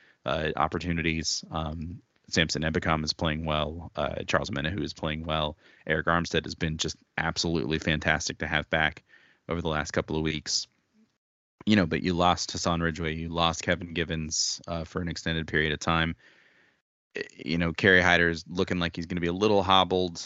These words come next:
uh, heading into Thursday, but we'll see how that goes. It, it's just like,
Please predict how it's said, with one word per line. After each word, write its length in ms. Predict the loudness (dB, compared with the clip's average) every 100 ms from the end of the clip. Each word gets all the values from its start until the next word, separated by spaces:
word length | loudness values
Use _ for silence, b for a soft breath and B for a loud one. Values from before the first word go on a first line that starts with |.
| -12
uh, 180 | -4 -4
heading 280 | -2 -2 -2
into 160 | -4 -4
Thursday, 480 | 0 0 0 -2
but 240 | -2 -2 -4 -6 -20 _ -20 -10
we'll 100 | -6
see 180 | -4 -2
how 140 | -2
that 160 | -2 0
goes. 420 | 2 2 0 -4 b b b b b 2
It, 160 | 4
it's 160 | 4 4
just 140 | 4
like, 140 | 4